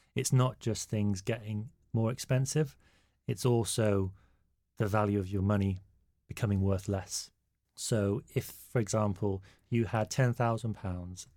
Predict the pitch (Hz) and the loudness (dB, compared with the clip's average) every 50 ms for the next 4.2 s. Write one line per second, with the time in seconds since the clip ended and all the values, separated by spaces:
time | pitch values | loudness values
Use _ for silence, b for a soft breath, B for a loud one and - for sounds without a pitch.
0 | _ _ - 98 95 95 92 87 - _ _ _ _ _ _ - - 120 110 - | _ _ -2 0 0 0 0 -2 -6 _ _ _ _ _ _ -6 -4 -2 0 0
1 | 110 101 95 92 101 101 101 - - 117 135 143 - - - - _ _ _ _ | 0 0 0 0 -2 -2 -2 0 0 0 0 -2 -4 -12 -20 -20 _ _ _ _
2 | _ _ _ _ _ _ _ - - 143 143 135 123 117 117 113 107 - - - | _ _ _ _ _ _ _ -6 -2 0 2 2 2 2 2 2 0 -2 -2 -2
3 | 104 101 104 104 101 101 - - _ _ - 120 123 123 123 120 107 113 113 110 | 0 0 0 0 -2 -4 -8 -14 _ _ 0 2 2 4 2 2 2 2 2 2
4 | 107 107 104 98 | 2 2 0 0